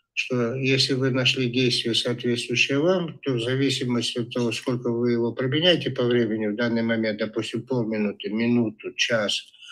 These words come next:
будет другая, разная реакция.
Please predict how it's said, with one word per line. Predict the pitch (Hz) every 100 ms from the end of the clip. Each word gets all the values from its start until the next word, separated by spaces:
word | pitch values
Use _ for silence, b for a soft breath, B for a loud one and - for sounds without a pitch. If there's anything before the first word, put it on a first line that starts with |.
| B B B -
будет | 165 175
другая, | 180 156 156 156 147 131
разная | 143 131 147 147
реакция. | 143 110 107 - - 110 110